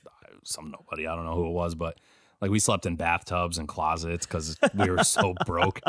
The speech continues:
Speaker 1: But you could gamble, so we were there, like, playing blackjack. We were doubling down on twelve. Every time we would do it, the dealer would be like, "Doubling on a twelve, on a hard twelve." Like, <laughs> not even, like, a
Speaker 2: Not a
Speaker 1: and,
Speaker 2: hard
Speaker 1: uh,
Speaker 2: nine, a hard twelve.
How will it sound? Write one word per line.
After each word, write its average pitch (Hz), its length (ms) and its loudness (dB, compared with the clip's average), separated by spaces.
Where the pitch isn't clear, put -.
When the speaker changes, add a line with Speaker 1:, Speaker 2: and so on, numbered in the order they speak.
Speaker 1:
But 117 120 6
you 110 80 6
could 95 140 -2
gamble, 104 420 6
so - 140 0
we 92 160 4
were 95 140 4
there, 90 280 2
like, 82 300 -6
playing 90 260 -2
blackjack. 87 640 0
We 95 60 0
were 95 60 2
doubling 87 400 0
down 87 260 0
on 80 140 0
twelve. 90 600 -2
Every 101 220 4
time 104 180 4
we 98 140 6
would 90 100 2
do 92 140 4
it, 92 80 2
the 92 80 2
dealer 90 220 2
would 85 100 0
be 92 100 0
like, 82 240 -2
"Doubling 101 380 2
on 120 140 4
a 110 40 0
twelve, 113 680 4
on 95 100 0
a 87 40 0
hard 113 240 6
twelve." 85 340 -2
Like, 85 160 -2
<laughs> - 180 -12
not 101 120 0
even, 107 140 -4
like, 85 160 -12
a 87 160 -4
Speaker 2:
Not 143 180 6
a - 20 8
Speaker 1:
and, 135 80 6
Speaker 2:
hard 139 140 8
Speaker 1:
uh, - 20 8
Speaker 2:
nine, 117 300 6
a 98 40 2
hard 104 220 2
twelve. - 320 -4